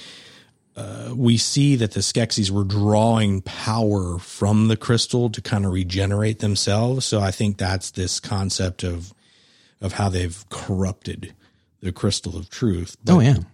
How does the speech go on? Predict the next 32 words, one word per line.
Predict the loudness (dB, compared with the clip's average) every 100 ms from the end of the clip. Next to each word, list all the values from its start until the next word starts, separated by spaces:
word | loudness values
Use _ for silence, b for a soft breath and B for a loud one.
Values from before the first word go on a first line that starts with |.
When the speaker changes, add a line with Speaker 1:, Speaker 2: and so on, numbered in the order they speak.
| _
Speaker 1:
but | 0 2
it |
was | 2
interesting | 4 4 4 4
to | 2
see | 2 4
in, | 2
in, | 2 2
in | 4 4
this | 2 0
first | 2 2 2
episode | 0 2 0 4 4 4 2
that | 2 2 0 -4 -2
it, | -2 0
the | 2 2 0 -4
crystal | -2 0 2 4 4
kind | 2 -2
of | 0
played | 2 4
out | 4 2
on | 2 0
them. | -6 -16 _ _ 2
Speaker 2:
Yeah. | 6 8
Speaker 1:
It's | 8
like, | 4 2
"I | 4
ain't | 2 2
got | -2 2
nothing | 2 2 2 2
else | 2 0 -4
to | 2
give." | 4 4 0 -6